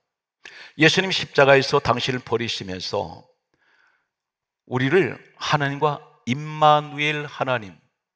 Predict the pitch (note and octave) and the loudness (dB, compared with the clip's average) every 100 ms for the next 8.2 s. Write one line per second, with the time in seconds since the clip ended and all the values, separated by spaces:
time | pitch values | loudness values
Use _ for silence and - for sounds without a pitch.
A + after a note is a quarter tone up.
0 | _ B2+ C3+ D3 E3+ D#3+ E3+ D#3 E3 D3 | _ 4 6 4 2 -4 -4 -4 -6 -6
1 | C#3+ C3+ B2+ C3+ - _ _ _ _ _ | -4 -4 -4 -12 -14 _ _ _ _ _
2 | _ _ _ _ _ - C#3 C3+ A2+ - | _ _ _ _ _ -4 0 0 -2 -6
3 | G2 - - F2+ - - _ _ _ _ | -8 -10 -12 -18 -20 -20 _ _ _ _
4 | _ - C3 C3+ D3 D3+ - - _ _ | _ -4 0 2 2 0 -4 -20 _ _
5 | - A#2+ B2+ - D3 D#3 - - B2+ - | 4 6 6 2 -4 -6 -10 -10 -10 -2
6 | C#3+ C3+ C3 D3 - B2 - D3+ _ - | 0 0 -2 -8 -10 -10 -8 -8 _ -6
7 | D3+ C#3+ D3+ B2+ A2+ B2+ - - - A2 | -6 0 -2 -2 -8 -8 -8 -6 -4 -4
8 | G2 | -6